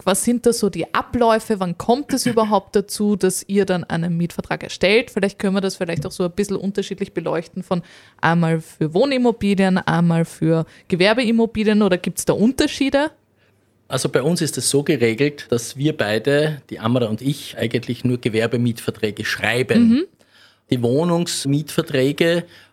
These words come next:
Speaker 2: die wurden einmal erstellt, die werden auch immer wieder adaptiert und an geänderte Gegebenheiten angepasst.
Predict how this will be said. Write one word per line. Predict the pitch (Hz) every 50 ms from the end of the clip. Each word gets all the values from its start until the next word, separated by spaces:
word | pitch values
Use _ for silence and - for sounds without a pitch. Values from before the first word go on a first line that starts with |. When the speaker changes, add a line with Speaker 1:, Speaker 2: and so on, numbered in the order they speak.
| _ -
Speaker 2:
die | 139 131
wurden | 143 151 151 - 139
einmal | 117 113 113 107
erstellt, | 101 101 - - - 117 135 170 202 190 - - - -
die | 135 120
werden | 127 120 117 - 127 120
auch | 110 107 -
immer | 139 135 131 123 113
wieder | 117 120 - 110 101 -
adaptiert | 101 - - - - - - 156 151 170 196 208 403 - - -
und | - 127 127 120 123 127
an | 117 110 117 113 98
geänderte | - 127 101 113 120 131 127 - 127
Gegebenheiten | - 120 113 - 123 - 127 120 123 104 - - -
angepasst. | - - 113 139 170 170 170 - - - 123 151 202 - - - - -